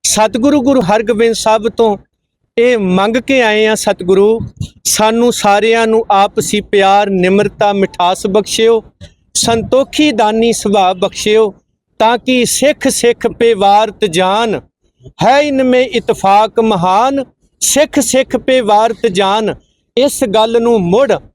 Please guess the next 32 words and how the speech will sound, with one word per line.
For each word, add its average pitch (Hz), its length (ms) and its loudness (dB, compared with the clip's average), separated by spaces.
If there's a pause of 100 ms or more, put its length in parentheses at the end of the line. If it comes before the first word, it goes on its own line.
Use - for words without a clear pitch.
(140)
ਸੁਰਜੀਤ 214 600 -2
ਕੀਤਾ 220 420 -2
ਜਾ 208 220 2
ਸਕੇ 214 360 -2
ਕਿ 220 200 -4
ਸਿੱਖ - 400 -4 (360)
ਇੱਕ 247 260 -2
ਦੂਜੇ 208 400 0
ਲਈ 214 160 -2
ਨਿਸ਼ਾਵਰ 196 560 0
ਹੁੰਦਾ 190 320 0
ਹੈ, 156 80 -2 (340)
ਇੱਕ 208 240 -2
ਦੂਜੇ 190 380 0
ਦੇ 190 220 0
ਖਿਲਾਫ 185 720 -4
ਨਹੀਂ 196 200 0
ਕਦੇ 185 240 0
ਭੁਗਤਦਾ। 160 540 -2 (540)
ਉਸ 285 260 0
ਗੱਲ 233 360 0
ਨੂੰ 240 260 0
ਮੁੱਖ 208 360 -2
ਰੱਖਦਿਆਂ 233 640 0 (580)
ਅਰਦਾਸ 214 440 0
ਕੀਤੀ 233 400 -2
ਗਈ 220 280 0 (480)
ਤੇ 214 120 2
ਜਿਹੜੇ 262 400 0
ਸਾਡੇ 214 540 0 (140)
ਪੰਥ 240 380 -2
ਦਰਦੀ, 196 560 -2